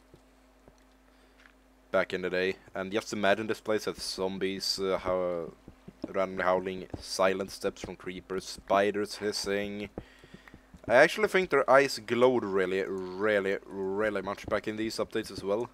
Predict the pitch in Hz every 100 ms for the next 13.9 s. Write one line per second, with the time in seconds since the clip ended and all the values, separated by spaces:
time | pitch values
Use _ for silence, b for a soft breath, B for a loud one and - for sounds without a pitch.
0 | - 101 - 107 104 98 101 98 - 104
1 | 110 101 98 101 98 98 95 92 92 -
2 | 95 101 98 92 95 95 - 92 92 90
3 | 95 92 87 87 90 90 90 - - B
4 | B B B B B B _ _ - 170
5 | 143 131 95 82 - 104 101 92 - -
6 | - - 107 101 87 82 90 85 82 -
7 | _ _ - - _ _ _ _ - 110
8 | 104 - - 98 92 90 95 - 90 90
9 | 90 - - - _ _ _ - 165 202
10 | 202 156 131 127 - - - 135 101 87
11 | - 82 - - B B B B B B
12 | B _ _ 131 131 107 139 104 127 -
13 | - - 127 127 127 127 123 123 120